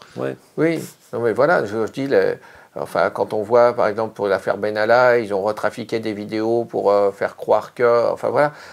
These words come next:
Speaker 2: Donc, euh, je veux dire, les plus gros pourvoyeurs de fake news, euh, je veux dire, c'est quand même les politiques quand ils vont dans des interviews. Après, ils peuvent appeler ça communication politique. Mais enfin, euh, entre communication politique et fake news, des fois, euh,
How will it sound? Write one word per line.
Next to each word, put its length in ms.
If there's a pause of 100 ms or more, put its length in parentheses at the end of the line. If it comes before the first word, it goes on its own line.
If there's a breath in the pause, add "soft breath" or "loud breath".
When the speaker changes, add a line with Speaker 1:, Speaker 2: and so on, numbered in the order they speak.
(120 loud breath)
Speaker 2:
Donc, 340
euh, 80
je 60
veux 60
dire, 160
les 100
plus 140
gros 140
pourvoyeurs 460
de 100
fake 240
news, 180 (240)
euh, 200
je 80
veux 60
dire, 160
c'est 120
quand 100
même 100
les 100
politiques 360
quand 160
ils 80
vont 100
dans 100
des 60
interviews. 520 (240 loud breath)
Après, 220
ils 60
peuvent 160
appeler 220
ça 140
communication 640
politique. 520 (240 loud breath)
Mais 80
enfin, 320
euh, 160
entre 260
communication 540
politique 380
et 60
fake 260
news, 180
des 160
fois, 220
euh, 460